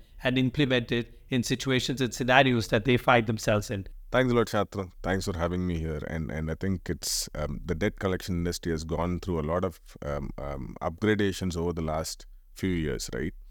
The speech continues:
Speaker 2: And, and this has been always closer. I think I've been doing this collections for a longer time, either, let's say, um, um,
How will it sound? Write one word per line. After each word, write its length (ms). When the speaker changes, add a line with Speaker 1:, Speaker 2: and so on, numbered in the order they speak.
Speaker 2:
And, 220
and 400
this 200
has 100
been 120
always 320
closer. 320
I 60
think 160
I've 160
been 300
doing 260
this 140
collections 520
for 160
a 40
longer 400
time, 320
either, 200
let's 260
say, 320
um, 440
um, 320